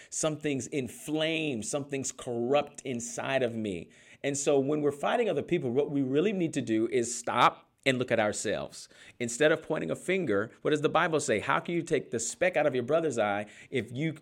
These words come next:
can't take the beam out of your own eye? So God is saying the beam would be highest priority. The beam is what's closest to you.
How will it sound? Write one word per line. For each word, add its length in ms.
can't 300
take 260
the 100
beam 440
out 100
of 140
your 160
own 300
eye? 440
So 180
God 260
is 140
saying 420
the 80
beam 560
would 160
be 360
highest 380
priority. 540
The 140
beam 280
is 120
what's 160
closest 580
to 80
you. 340